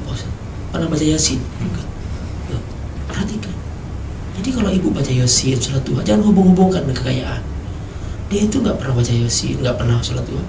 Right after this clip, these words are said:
Dia kaya, Bu. Jadi persoalan kaya miskin itu nggak ada hubungannya dengan ibadah. Ya, kita ibadah, ibadah karena Allah, jangan karena ingin kaya. Sholat tahajud, sholat tahajud karena Allah, jangan karena ingin kaya. Jangan hubung-hubungkan dengan tujuan-tujuan sifat materialistis.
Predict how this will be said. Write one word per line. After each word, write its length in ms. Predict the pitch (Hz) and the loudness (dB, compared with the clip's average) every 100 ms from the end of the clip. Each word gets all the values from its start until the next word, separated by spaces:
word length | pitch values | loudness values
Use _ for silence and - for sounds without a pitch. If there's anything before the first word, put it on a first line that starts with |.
| - | 2
Dia 80 | 226 | 4
kaya, 320 | 240 127 117 180 | 4 2 0 0
Bu. 160 | 180 - - - - - - - - - - - | 0 0 -2 -8 -10 -10 -10 -10 -10 -10 -8 -2
Jadi 160 | - - | 0 2
persoalan 320 | - 180 190 | 2 2 6
kaya 160 | 190 | 8
miskin 400 | 185 180 - - | 10 8 6 2
itu 80 | 262 - - - | 0 0 -4 -2
nggak 80 | - | 2
ada 80 | 190 | 6
hubungannya 440 | 202 180 185 185 117 | 6 6 8 8 6
dengan 160 | 120 | 4
ibadah. 440 | 123 123 123 127 - - - - - - - | 2 0 -2 -2 -6 -8 -8 -8 -8 -8 -6
Ya, 20 | 208 | 0
kita 160 | 208 | 4
ibadah, 240 | 185 - 185 | 4 4 4
ibadah 380 | 180 165 - - | 4 2 0 -2
karena 180 | - 151 151 | -2 -2 2
Allah, 320 | 151 151 143 - - | 6 6 4 0 -6
jangan 240 | - 143 143 | -2 2 2
karena 200 | 135 131 | 4 4
ingin 180 | 143 143 - | 6 6 6
kaya. 320 | 135 131 127 - - - - - - - - - | 2 2 -2 -6 -8 -8 -8 -8 -8 -8 -6 -6
Sholat 240 | - - | -2 -2
tahajud, 280 | 139 156 180 | 2 6 8
sholat 160 | 180 175 | 8 8
tahajud 320 | 180 180 180 | 6 6 6
karena 240 | - 175 | 6 6
Allah, 240 | 185 185 147 - | 6 6 4 4
jangan 240 | 170 170 | 2 4
karena 80 | 170 175 | 4 4
ingin 120 | - | 2
kaya. 280 | - - - - - - - - - | 0 -4 -6 -8 -8 -8 -8 -8 0
Jangan 120 | 185 208 | 6 8
hubung-hubungkan 640 | 208 180 185 185 - 135 | 10 10 10 8 6 0
dengan 160 | 127 - - - - - | -2 -6 -8 -10 -10 -6
tujuan-tujuan 560 | - 160 143 - 147 143 | 0 2 2 2 4 4
sifat 200 | 135 127 | 2 0
materialistis. 640 | 131 120 127 - - - | -2 2 2 2 0 -4